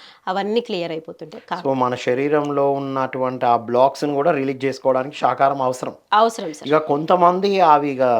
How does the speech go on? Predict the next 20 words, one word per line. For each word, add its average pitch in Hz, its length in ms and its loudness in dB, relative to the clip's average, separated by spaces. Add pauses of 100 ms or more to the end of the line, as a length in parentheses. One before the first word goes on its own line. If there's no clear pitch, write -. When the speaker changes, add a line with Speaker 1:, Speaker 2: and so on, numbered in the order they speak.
Speaker 2:
డిసైడ్ 120 440 2
చేసుకుంటారు 180 580 4
కాబట్టి 170 340 4
వెళ్ళిపోతారు. 156 500 0
ఇప్పుడు - 560 0
శాకాహారం 180 600 4
తిన్నా 175 320 4
కూడా 190 140 6
వెళ్ళిపోతున్నారు, 160 1080 2 (420)
ధ్యానం 139 500 2
చేసినా 160 340 4
కూడా 156 440 6 (100)
చనిపోతున్నారు 147 600 2
కదా 143 220 4
అంటే 143 580 2
దానికి 139 320 0
ఆన్సర్ 160 320 0
ఏముంటది 127 380 -2
మన 107 200 -8
దగ్గర? 98 240 -6